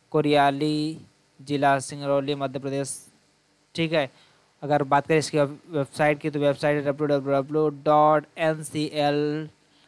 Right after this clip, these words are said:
सी आई एल डॉट इन पर आपको जाना है। इसकी official site का link हम आपको description box में provide करते हैं, वहाँ से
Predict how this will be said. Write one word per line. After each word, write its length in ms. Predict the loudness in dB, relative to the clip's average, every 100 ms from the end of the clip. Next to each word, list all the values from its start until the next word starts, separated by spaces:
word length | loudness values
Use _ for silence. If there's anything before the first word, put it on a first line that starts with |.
| _ _ _ _ _ _ _
सी 320 | -14 -2 2 4
आई 200 | 4 4
एल 320 | 2 0 0
डॉट 300 | 2 2 -2
इन 240 | -12 -12 -2
पर 240 | 0 2
आपको 420 | 0 -2 -6 -6
जाना 280 | -4 -4 -6
है। 180 | -6 -6
इसकी 220 | -6 -6
official 400 | -6 -6 -8 -4
site 220 | -2 -2
का 80 | -4
link 180 | -8 -8
हम 140 | -8
आपको 140 | -10 -10
description 380 | -12 -10 -12 -10
box 180 | -10
में 100 | -10
provide 260 | -10 -8 -8
करते 180 | -10 -8
हैं, 80 | -8
वहाँ 340 | -10 -12 -10
से 160 | -8